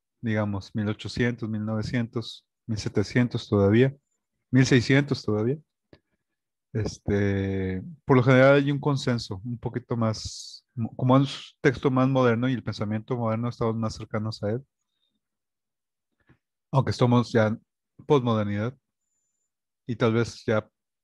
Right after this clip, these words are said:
postdigital. Eh, podemos entenderlo. Entre más antiguo sea el texto, más difícil de entender. Inclusive en nuestro propio idioma,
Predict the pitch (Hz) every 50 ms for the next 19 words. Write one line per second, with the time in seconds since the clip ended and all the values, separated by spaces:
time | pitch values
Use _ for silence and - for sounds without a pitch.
0 | _ _ 139 135 127 113 117 - - 107 - _ 110 113 123 - _ _ _ _
1 | _ _ _ _ _ _ _ _ _ _ _ - 120 110 104 104 101 98 95 92
2 | 95 92 92 92 90 - _ _ - 131 131 131 135 151 - - 104 101 101 95
3 | 90 - _ _ _ _ _ _ _ _ _ _ _ 127 117 123 135 151 165 156
4 | 143 175 160 - 160 156 156 151 - 151 135 - 147 143 143 - 147 135 135 131
5 | 135 135 - 131 117 131 120 113 110 98 92 - 95 92 90 87 - - _ _
6 | _ _ _ _ _ _ _ _ _ _ _ _ _ _ _ 143 139 127 135 127
7 | 156 151 160 170 165 143 135 127 110 - 135 123 - - 143 131 120 107 101 98
8 | 98 98 98 104 101 98 92 87